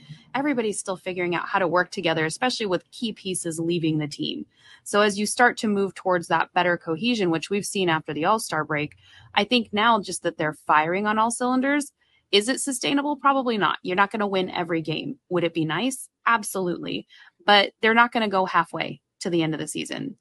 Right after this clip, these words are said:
And, and I don't think, honestly, that we would want them to do that anyway. So, eh, there's gonna be some losses before,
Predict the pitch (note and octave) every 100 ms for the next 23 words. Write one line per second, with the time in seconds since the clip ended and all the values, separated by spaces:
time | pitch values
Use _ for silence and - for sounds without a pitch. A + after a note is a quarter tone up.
0 | - G3 F#3+ - G3+ A3 A3 G#3+ G#3 G3
1 | F#3+ F#3+ F#3+ G3 F#3 F#3+ F#3 F3+ E3+ E3
2 | G3 - E3+ D#3 E3 D#3 D3+ D3 - -
3 | G3 D3+ D3+ - - - F#3+ F3 E3+ E3
4 | _ - - - - - - - - -
5 | G#3 A3 G#3+ A3+ A3+ A#3 G#3+ G3 F3+ -
6 | F3 E3 - _ F#3+ F#3+ F#3 E3+